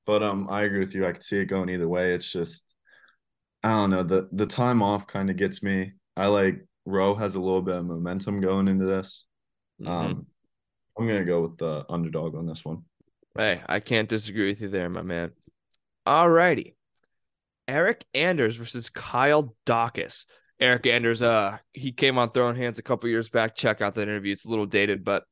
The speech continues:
Speaker 2: hey, he came on. Cool dude. Um, against Kyle Daukaus, brother of Chris Daukaus, looking to get into the rankings himself.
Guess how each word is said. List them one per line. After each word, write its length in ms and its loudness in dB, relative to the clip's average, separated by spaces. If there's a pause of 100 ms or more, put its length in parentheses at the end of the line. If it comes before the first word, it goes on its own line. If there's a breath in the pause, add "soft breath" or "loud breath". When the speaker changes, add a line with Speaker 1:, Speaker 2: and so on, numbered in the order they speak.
(140)
Speaker 2:
hey, 360 -2 (180)
he 100 -6
came 240 0
on. 340 -2
Cool 180 0
dude. 280 2 (420 loud breath)
Um, 340 2 (720 soft breath)
against 340 -2
Kyle 480 2 (200)
Daukaus, 680 -2
brother 340 0
of 180 -12
Chris 440 -2
Daukaus, 580 -4
looking 220 -2
to 40 -2
get 200 0
into 100 -4
the 100 -2
rankings 500 -2
himself. 840 0